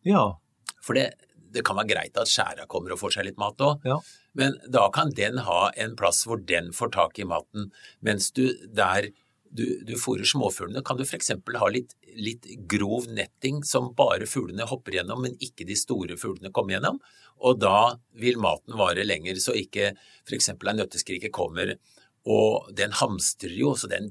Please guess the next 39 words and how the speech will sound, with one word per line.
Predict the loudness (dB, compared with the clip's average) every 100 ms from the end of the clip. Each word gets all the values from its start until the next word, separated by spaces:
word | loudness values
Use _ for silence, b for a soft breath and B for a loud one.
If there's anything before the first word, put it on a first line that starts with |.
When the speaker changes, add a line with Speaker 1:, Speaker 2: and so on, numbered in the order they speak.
| -6
Speaker 2:
drar | 0 2 2 2
med | 0
seg | -2 0 0
mat | -2 0
så | -2 -2 -4
fort | -6 -6 -4
at | -4
det, | -4
det | -4 -4
forsvinner | -4 -4 -6 -8 -10
jo |
på | -8 -4
et | -4
øyeblikk. | -4 -8 -10 -14 -14
Speaker 1:
Akkurat, | -14 _ -10 -4
ja, | 2
men | 4 4
det | 4
var |
smart | 0 2 4 4
dette | 0 -2 0
med | 0
grov | 0 2 2 2
netting, | -2 -4 -2 -2
fordi | 0 4 2 2 _
der | 0 2 4
ødelegger | 4 4 2 2 0
det | 2
seg | 0 0
ikke, | -4
og | 0 2
de | 2
små | 2 2 2 2
fuglene | 0 0
kommer | 0 2
gjennom, | 2 2 0 -2
mens | -2 -2 -4
de |
større | 2 4 4